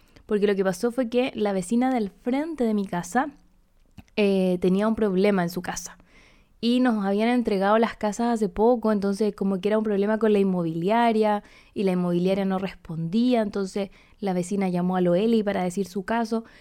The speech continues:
y era que la <laughs> vecina, me río ahora porque ya han pasado muchos años,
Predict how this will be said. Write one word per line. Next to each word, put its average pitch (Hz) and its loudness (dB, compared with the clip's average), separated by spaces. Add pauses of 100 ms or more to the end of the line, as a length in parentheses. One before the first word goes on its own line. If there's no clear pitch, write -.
(200)
y 214 2
era 226 4
que 226 2
la 208 0
<laughs> 196 -2
vecina, 208 2 (480)
me 190 8
río 196 4
ahora 214 6
porque 175 2
ya 160 0
han 175 -2
pasado 185 4
muchos 185 0
años, 160 -6